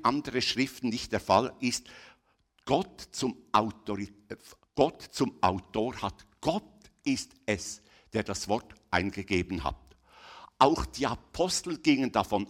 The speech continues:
aus, dass das Alte Testament von Gott eingegeben worden ist. Wir lesen nämlich im Neuen Testament immer wieder,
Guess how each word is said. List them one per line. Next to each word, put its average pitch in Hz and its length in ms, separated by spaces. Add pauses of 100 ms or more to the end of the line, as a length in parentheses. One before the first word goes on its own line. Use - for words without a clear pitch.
(100)
aus, - 380
dass - 220
das - 320
Alte 160 420
Testament 123 720
von 101 380
Gott - 360 (140)
eingegeben 107 760
worden 90 340
ist. - 340 (440)
Wir 139 120
lesen 175 400
nämlich 160 300
im 117 180
Neuen 151 340
Testament 135 680
immer 170 300
wieder, 143 300